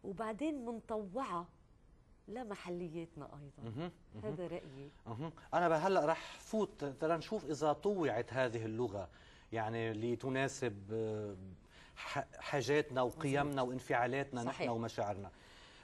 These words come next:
Speaker 2: آه، عمر، يعني الرقص المعاصر في الغرب ولد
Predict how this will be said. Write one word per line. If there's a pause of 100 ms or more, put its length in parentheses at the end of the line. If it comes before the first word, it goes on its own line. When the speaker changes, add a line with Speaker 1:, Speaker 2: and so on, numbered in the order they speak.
Speaker 2:
آه،
عمر، (520)
يعني
الرقص
المعاصر
في
الغرب
ولد